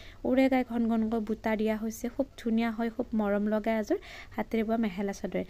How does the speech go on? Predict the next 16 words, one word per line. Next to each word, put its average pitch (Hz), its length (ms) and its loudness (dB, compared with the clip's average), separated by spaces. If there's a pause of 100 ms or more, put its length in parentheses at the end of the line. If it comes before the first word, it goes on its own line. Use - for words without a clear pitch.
(380)
আৰু, 214 380 2 (1080)
আহ, 226 440 0
বুটাবোৰ 226 480 0
দিয়া 240 180 0
হৈছে 254 420 -2
এনেকুৱা 220 420 0
ধৰণে। 226 500 0 (1080)
এয়া 220 160 0
চাব, 226 200 -4
মই 226 260 2
মোৰ 226 180 2
নিজৰ 220 360 0
গাত 214 220 0
লৈও 226 220 0
দেখাইছোঁ। 220 680 0 (400)
আৰু, 233 240 0